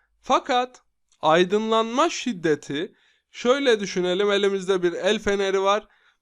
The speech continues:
Bunu on metre ileriden duvara tuttuğumuzda duvarın aydınlanması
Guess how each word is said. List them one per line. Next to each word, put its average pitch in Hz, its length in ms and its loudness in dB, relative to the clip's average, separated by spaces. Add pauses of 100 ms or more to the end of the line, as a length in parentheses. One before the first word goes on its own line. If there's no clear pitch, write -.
Bunu 196 500 -2
on 240 320 4
metre 185 400 0
ileriden 147 580 0
duvara 135 480 -2
tuttuğumuzda 170 1040 -2 (580)
duvarın 185 460 2
aydınlanması 214 1120 -2